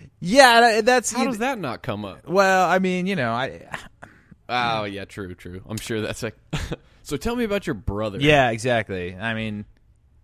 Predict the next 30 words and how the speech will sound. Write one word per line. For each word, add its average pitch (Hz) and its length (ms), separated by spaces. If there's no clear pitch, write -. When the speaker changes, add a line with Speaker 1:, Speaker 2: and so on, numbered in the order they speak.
Speaker 1:
it's 151 160
kinda 160 260
like 139 220
being 123 200
in 117 80
a 107 40
band 110 460
and 98 140
kno-, 104 240
known 113 340
for 113 140
your 101 120
older 101 280
band, 92 440
and 90 160
then, 87 260
you 95 80
know, 87 140
everyone 95 300
wants 95 140
to - 60
talk 104 180
about - 200
your 104 80
older 135 160
band, 107 340
your 101 100
new 110 200
band, 104 320
and 95 160